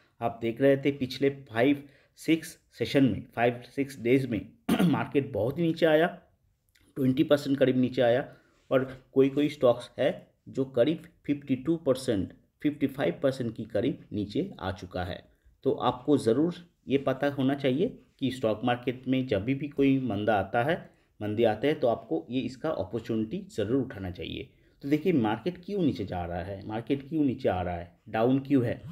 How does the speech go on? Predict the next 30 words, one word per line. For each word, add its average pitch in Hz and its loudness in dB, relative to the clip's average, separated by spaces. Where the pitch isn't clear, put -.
आप 180 2
यहाँ 151 0
पे 185 -2
देख 127 0
सकते 156 -6
हो 156 -2
कि - -6
एफ़आईआई 160 2
डेटा 110 -2
मैं 113 0
आपके 113 -6
सामने 127 0
प्रेजेंट 131 -2
करने 120 2
की 120 -10
कोशिश 117 -8
कर 95 -4
रहा 98 -2
हूँ। 131 0
एफ़आईआई 165 2
यानी 127 6
फॉरेन 123 0
इंस्टीट्यूशनल 135 -2
इन्वेस्टर्स 113 0
का - -6
जो 131 2
बाय 110 2
एंड 147 2
सेल 127 4
है, 98 -6